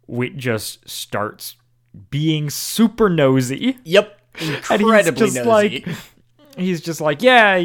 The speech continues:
Speaker 1: she's like, "I'm trying to save up money to get back to L A." And he's
Speaker 2: Mm-hmm.
Speaker 1: like, "Oh, who, you know, do you have family there?" And she's like, "Well, my dad, but, you know,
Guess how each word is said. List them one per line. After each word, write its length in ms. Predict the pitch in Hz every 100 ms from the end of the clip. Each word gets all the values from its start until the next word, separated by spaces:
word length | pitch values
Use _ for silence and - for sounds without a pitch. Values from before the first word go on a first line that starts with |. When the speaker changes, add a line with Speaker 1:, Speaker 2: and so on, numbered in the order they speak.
| 165
Speaker 1:
she's 220 | 165 180
like, 120 | 160 143
"I'm 80 |
trying 180 | 143 180
to 60 | 151
save 260 | - 160
up 100 | 151 165
money 260 | 175 165
to 60 | 156
get 180 | 135 -
back 240 | 135 123
to 80 | 131
L 280 | 101 139 196
A." 280 | 208 185 170
And 80 |
he's 160 | 143 127
Speaker 2:
Mm-hmm. 80 | 127
Speaker 1:
like, 160 | 127
"Oh, 360 | 233 262 208 160
who, 420 | 135 170 - 170 160
you 140 | 165
know, 120 | 147
do 80 | 135
you 60 | 127
have 80 | 123
family 360 | - 208 180 170
there?" 180 | 165
And 80 | 156
she's 180 | 135 127
like, 160 | 110 110
"Well, 340 | 214 202 190
my 140 | 151 113
dad, 540 | 120 180 175 165 151
but, 120 | 131
you 120 | 135 131
know, 300 | 120 117